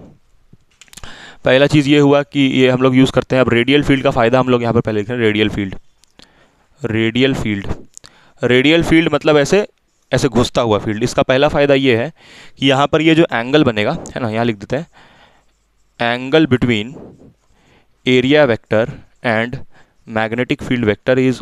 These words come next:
always ninety degree, हमेशा नाइंटी पे सेट हो जाएगा, पहला फ़ायदा। दूसरा, मैग्नेटिक फील्ड लाइन क्योंकि ऐसे पास आ गया है, ऐसे पास आ गया है, तो पास आने की वजह से मैग्नेटिक फील्ड लाइन strong हो जाएगा, और मैग्नेटिक फील्ड लाइन स्ट्रॉ-, मैग्नेटिक फील्ड का strength बढ़ जाएगा तो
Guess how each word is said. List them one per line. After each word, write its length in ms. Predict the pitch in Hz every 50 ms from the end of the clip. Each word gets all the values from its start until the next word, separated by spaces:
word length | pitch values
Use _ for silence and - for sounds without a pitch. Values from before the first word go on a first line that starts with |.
| - 117
always 420 | 113 107 107 110 127 151 156 - - - - - _ _ _ _ _ _ _ _ _ _ _ _ _ _ _ _ _ _ _ _ _ _ _ _ _ _ _ _ _ _ _ _ _ _ _ _ -
ninety 320 | 113 98 101 104 92 104
degree, 240 | 98 95 92 92 90 - _ _ _ _ _ _ _ _ _
हमेशा 320 | - 233 240 233 - - 143
नाइंटी 300 | 135 123 123 127 117 139
पे 80 | -
सेट 200 | 135 - 139 131
हो 60 | - 131
जाएगा, 220 | 123 117 120 120 117 -
पहला 220 | 113 107 113 120
फ़ायदा। 260 | 120 120 107 104 110
दूसरा, 300 | 107 113 104 - 98 92 - - _ _ _ _ - - - - - - 123
मैग्नेटिक 440 | 120 127 123 127 147 156 - -
फील्ड 180 | - - 185 175
लाइन 180 | 170 165 170 175
क्योंकि 240 | - 170 160 - 170
ऐसे 160 | 160 - 165
पास 360 | - - 131 135 160 170 -
आ 80 | 160 151
गया 180 | 147 151 147
है, 60 | 143 139
ऐसे 120 | 139 147
पास 300 | - - 120 135 151 -
आ 80 | 147 139
गया 180 | 135 135 131 127
है, 100 | 127 - - - - - - - -
तो 260 | 131 127 127 127 - _ _ -
पास 240 | 135 131 143 151 -
आने 160 | 147 143 151
की 60 | 139
वजह 80 | 151 147
से 100 | 135 156
मैग्नेटिक 440 | 135 127 127 120 127 135 131 151 -
फील्ड 140 | - 160 147
लाइन 140 | 147 151
strong 320 | 147 - - 151 147 156 151
हो 80 | 143
जाएगा, 240 | 127 131 123 120 120 - - - - - - -
और 80 | 131 123
मैग्नेटिक 440 | 120 117 120 120 127 131 143 185 -
फील्ड 220 | - 180 180 180
लाइन 260 | 175 170 170 180 175 160
स्ट्रॉ-, 320 | - - - - 143 127 - 135
मैग्नेटिक 380 | 123 120 127 143 147 - -
फील्ड 180 | - 180 175 165
का 80 | 185 170
strength 340 | - - - 165 190 175 -
बढ़ 120 | 151 139
जाएगा 240 | 120 117 117 131 151
तो 80 | 147